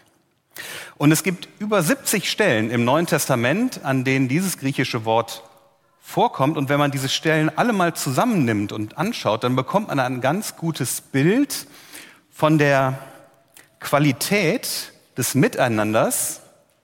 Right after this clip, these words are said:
wie das in einer christlichen Gemeinde sein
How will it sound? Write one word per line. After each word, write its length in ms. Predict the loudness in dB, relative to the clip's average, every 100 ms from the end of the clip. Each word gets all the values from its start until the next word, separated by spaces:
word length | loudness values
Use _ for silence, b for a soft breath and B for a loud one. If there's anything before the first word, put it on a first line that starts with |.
| _ _ _ _ _ _
wie 120 | -2
das 220 | 0 0
in 200 | 2 2
einer 640 | 2 2 2 0 -2 -8 -20 _ _ _ _ _ _
christlichen 500 | -4 -2 0 4 4
Gemeinde 640 | 6 4 4 4 4 2 -2 -12 -20 _ _ _ _ _ _ _ _ _
sein 540 | -4 0 2 2 2